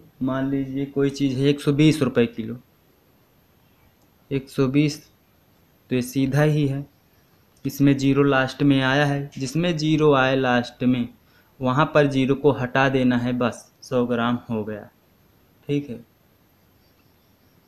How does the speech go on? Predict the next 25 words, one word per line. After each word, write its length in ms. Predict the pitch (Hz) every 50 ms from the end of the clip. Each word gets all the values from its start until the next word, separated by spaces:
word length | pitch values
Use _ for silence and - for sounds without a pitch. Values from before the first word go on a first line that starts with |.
| _ _ _ _ _ _ _ _ _ _ _ _ _ _ _ _ _ _ _ _ _ _ _ _ _ _ _ _ _ _ _ _ _ -
लेकिन 320 | - 139 127 - 156 160 160
याद 340 | 156 151 143 143 156 156 160
रखना 420 | 160 160 156 - 156 156 160 160 160 151 147 - - -
कोई 220 | - 143 147 147
चीज़ 260 | 143 - 156 151 151 143
जैसे 280 | 147 143 143 - 147 147
मान 220 | 147 143 143 143
लीजिए 400 | 143 143 143 143 147 151 151 147 147 - - _ _ _ _ _ _ _ _ _ _ _ _ _ _ _ _ _ _ _ -
चार, 580 | - 143 143 135 135 143 147 147 147 147 147 143
इकतालीस, 560 | 139 143 - - 135 131 143 156 147 151 -
रु-, 160 | 143 143 147 - - _ _ _ _ _
इकतालीस 720 | - 135 - - - - 139 131 135 139 156 156 151 - 151
रुपये 600 | 147 143 143 139 139 - 147 143 135 117 117 - - _ _ _ _ _ _ _ _ _ -
पचास 460 | - 127 - - 139 147 151 147 - -
पैसा 280 | 143 127 120 123 - 117
है 160 | 110 110 120
तो 140 | - - 143
उसमें 300 | 131 - 151 156 165 156
का 100 | - 165
ज़ीरो 280 | 151 147 156 156 156 160
मत 180 | 165 175 180 -
हटा 300 | - 165 160 - 147 135 120
देना, 300 | 113 113 113 113 113 117
ठीक 340 | - - 156 165 180 170 -
है। 180 | 175 127 120